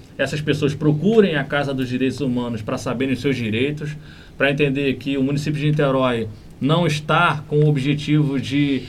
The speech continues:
eh, exercer o poder de polícia, muito pelo contrário, a gente quer que essas pessoas procurem o governo municipal pra gente incluí-las nos acessos que os,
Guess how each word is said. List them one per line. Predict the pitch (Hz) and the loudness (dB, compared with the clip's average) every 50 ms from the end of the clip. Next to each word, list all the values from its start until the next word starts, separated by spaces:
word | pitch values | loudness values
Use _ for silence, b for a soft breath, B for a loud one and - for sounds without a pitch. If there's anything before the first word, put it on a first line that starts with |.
| B B B B B B | B B B B B B
eh, | - 127 127 127 123 120 120 117 113 113 110 104 98 - - | -4 -2 -2 0 -2 -2 -2 -4 -4 -4 -4 -4 -4 -2 0
exercer | 127 135 135 156 147 123 - - 156 160 | 0 0 2 4 2 2 2 0 0 0
o | 156 | 0
poder | 147 139 131 123 127 123 | 0 -2 -2 0 -2 -2
de | - | -2
polícia, | - - 110 110 131 147 147 143 | -6 -6 -4 -2 -2 -2 0 -2
muito | 127 120 147 - | -2 -2 0 0
pelo | 147 147 143 | 0 0 0
contrário, | - 123 110 - - 131 147 151 147 | -2 -6 -6 -2 0 0 2 2 2
a | 127 | 0
gente | 123 143 147 151 | 0 -2 -4 -4
quer | - - 165 180 196 | 0 2 4 4 4
que | - | 2
essas | 165 151 160 147 | -2 -4 -4 -4
pessoas | 151 160 151 147 - - 147 135 120 113 107 | -2 -2 -2 -2 -2 -4 -2 -2 -2 -4 -4
procurem | - 156 165 151 151 - 180 202 233 226 196 | -4 -2 -2 -2 -2 0 0 2 4 4 2
o | 175 | 4
governo | 151 151 147 147 147 143 143 | 4 2 4 4 2 0 0
municipal | 143 131 - - - - 123 120 131 147 156 B B B B B B B B B B | -4 -6 -8 -8 -8 -6 -4 -2 -2 -2 -4 B B B B B B B B B B
pra | - - 151 | 0 0 2
gente | - 165 165 - 190 | 2 2 2 2 0
incluí-las | 180 - 196 196 180 175 190 220 214 165 123 110 - - - B B B B B B | 0 2 2 2 4 6 6 6 6 6 4 0 -2 -6 -12 B B B B B B
nos | 147 151 147 | 0 2 4
acessos | 170 156 143 - - 151 156 175 185 - - 214 - - - - - - - - | 4 2 0 2 4 6 6 6 6 2 0 -2 -2 -2 -8 -14 -18 -20 -20 -16
que | - - 180 | -6 -2 0
os, | 185 151 - - | 0 0 -2 -6